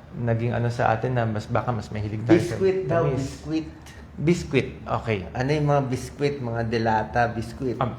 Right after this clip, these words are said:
Speaker 1: biscuit yung mga nasa
Speaker 2: Oo,
Speaker 1: package,
Speaker 2: nasa
Speaker 1: ganun,
Speaker 2: package. Ano
Speaker 1: oh.
Speaker 2: naman ang biscuit?
Speaker 1: In general, mataas siya sa fat. Ah, halos walang asukal yun.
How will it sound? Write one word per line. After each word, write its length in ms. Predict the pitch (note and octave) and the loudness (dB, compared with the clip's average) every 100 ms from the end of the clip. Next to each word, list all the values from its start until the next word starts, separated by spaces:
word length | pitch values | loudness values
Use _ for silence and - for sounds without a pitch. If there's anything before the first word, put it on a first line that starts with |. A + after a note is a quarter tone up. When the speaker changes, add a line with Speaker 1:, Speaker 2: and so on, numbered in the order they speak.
| G2 | -6
Speaker 1:
biscuit 480 | B2 D3 D3 - C#3+ | 0 0 0 0 0
yung 140 | B2 A#2 | 2 2
mga 240 | G#2+ G#2 | 2 2
nasa 480 | G#2 - - G2+ G2 | -2 -4 -2 0 0
Speaker 2:
Oo, 160 | - | 6
Speaker 1:
package, 480 | A#2 A#2+ A#2+ A#2+ B2 | 8 8 8 6 4
Speaker 2:
nasa 240 | B2 B2 B2 | 4 6 8
Speaker 1:
ganun, 80 | |
Speaker 2:
package. 400 | C3+ A#2+ A#2+ B2 | 8 8 6 4
Ano 80 | A#2 | 4
Speaker 1:
oh. 160 | A2+ B2 | 4 2
Speaker 2:
naman 200 | C3+ C3 | 0 -2
ang 80 | B2+ | -4
biscuit? 320 | B2 - - | -8 -8 -2
Speaker 1:
In 160 | D#3 E3+ | 0 4
general, 560 | D3+ D#3 D3+ D3 D3 D3 | 6 4 6 6 8 6
mataas 560 | B2+ C3 C#3+ - D#3+ - | 2 0 4 4 2 0
siya 80 | D3 | -2
sa 160 | B2+ | 0
fat. 320 | A2+ C#3+ E3+ - - - - - - - - - - - - - - | 0 2 2 0 -12 -18 -16 -16 -16 -16 -14 -14 -14 -12 -12 -12 0
Ah, 540 | C#3 C3 B2+ B2+ A#2+ A#2+ | 6 8 10 8 6 4
halos 340 | C#3+ D3 D3 | 6 6 4
walang 380 | C3 A#2+ A#2+ A#2 | 2 4 4 2
asukal 500 | A2 A#2+ G#2 G#2+ G#2 | -2 -4 -6 -4 -6
yun. 280 | G2+ - | -6 -8